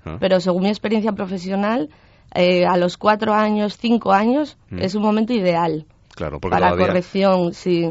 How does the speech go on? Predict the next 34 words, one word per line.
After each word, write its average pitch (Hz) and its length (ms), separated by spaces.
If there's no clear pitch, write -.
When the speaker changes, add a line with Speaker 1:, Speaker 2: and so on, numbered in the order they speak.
Speaker 1:
tienen 98 220
capacidad 98 340
todavía 95 300
de 110 80
aprender, 92 360
de 85 60
Speaker 2:
Sí, 214 100
Speaker 1:
corregirse. 170 400
Speaker 2:
sí, 226 120
sí, 226 180
sí, 180 380
sí, 185 720
o 180 160
sea, 185 120
si 185 140
van 185 240
bien, 226 480
no 196 100
hay 190 60
ningún 196 260
problema, 190 320
porque 196 160
además 185 260
van 240 480
rapidísimos. 180 880
Speaker 1:
Ah, 71 100
eso 80 160
es, 80 60
eso 76 240
es 85 40
interesante. 76 480
Speaker 2:
Claro. 185 460
Speaker 1:
¿La 120 280
dislexia, 110 580